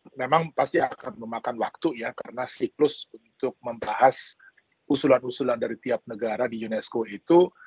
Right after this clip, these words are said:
sekali dua tahun. Eh, ada siklus pembahasan dan itu akan memakan waktu biasanya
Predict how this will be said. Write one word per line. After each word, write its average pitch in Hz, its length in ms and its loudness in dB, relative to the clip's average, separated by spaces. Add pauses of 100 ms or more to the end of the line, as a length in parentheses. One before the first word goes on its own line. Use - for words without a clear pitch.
(280)
sekali 147 720 6
dua 123 240 4
tahun. 110 320 2 (560)
Eh, 117 460 4 (100)
ada 123 160 2
siklus 156 480 4
pembahasan 123 800 2
dan 104 240 -6
itu - 160 4
akan 117 240 -2
memakan 107 400 -10
waktu 117 320 -6
biasanya 107 720 -10